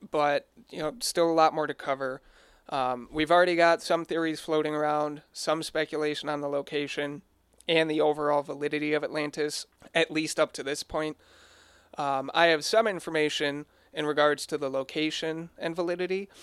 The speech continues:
There's one theory that holds a fair amount of academic support, and that theory claims that Atlantis was the Greek island Santorini,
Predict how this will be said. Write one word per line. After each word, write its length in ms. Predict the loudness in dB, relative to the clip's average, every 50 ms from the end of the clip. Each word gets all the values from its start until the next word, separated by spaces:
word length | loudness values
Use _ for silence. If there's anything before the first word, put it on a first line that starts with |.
| -20 -20 -20 _ _
There's 300 | -2 0 2 2 2 -2
one 360 | -4 0 4 6 6 6 4 -2
theory 500 | -2 0 0 2 2 0 0 -2 -4 -4
that 200 | -2 0 0 0
holds 240 | 0 0 -2 -2 -2
a 80 | -6
fair 440 | -8 -10 -6 0 2 4 4 4 2
amount 320 | 0 0 0 0 0 -2 -4
of 120 | -8 -10 -10 -6
academic 580 | -4 -4 -4 -4 -6 -4 -4 -2 -2 -2 -4 -6
support, 480 | -8 -8 -6 -4 -4 -2 -2 -4 -8 _ _ _ _ _ _ _ _ _ _ -10
and 400 | -6 -2 0 0 0 -2 -4 -8 -4
that 300 | 0 2 2 2 2 -2
theory 400 | -2 0 0 0 0 0 -2 -6
claims 520 | -8 -8 -4 -4 -2 -2 -2 -4 -6 -4
that 280 | -2 0 0 0 0 -4
Atlantis 840 | -8 -8 -8 -6 -4 -2 -2 -2 -2 -4 -4 -2 -2 -2 -2 -4 -8 -12 _ _ _ _ _ -8
was 220 | -4 -4 -4 -4
the 80 | -6 -10
Greek 440 | -8 -4 -2 0 0 -2 -2 -4 -4
island 600 | -2 -2 -2 -2 -2 -2 -2 -4 -4 -6 -10 -14 -16 _ _
Santorini, 960 | -10 -6 -4 -2 -2 -4 -4 -8 -10 -8 -6 -6 -6 -4 -6 -6 -6 -8 -12